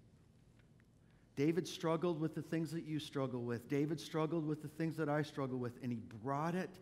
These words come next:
to the Lord and he laid it at his feet. And he allowed this to become his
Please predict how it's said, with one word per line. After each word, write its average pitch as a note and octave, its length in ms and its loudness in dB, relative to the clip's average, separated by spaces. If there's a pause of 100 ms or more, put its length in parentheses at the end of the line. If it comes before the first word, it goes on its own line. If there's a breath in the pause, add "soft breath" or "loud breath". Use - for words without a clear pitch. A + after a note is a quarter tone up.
(340 loud breath)
to E3+ 120 -2
the D3 120 2
Lord C3 380 2
and A#2+ 120 0
he A#2 80 -2
laid B2+ 340 2
it C3+ 100 2
at B2+ 120 0
his B2 180 -6
feet. F#2 460 -14 (1300 loud breath)
And B2 120 0
he B2 60 2
allowed B2+ 460 4
this D#3 220 2
to E3+ 80 -2
become C#3+ 360 2
his C3 220 0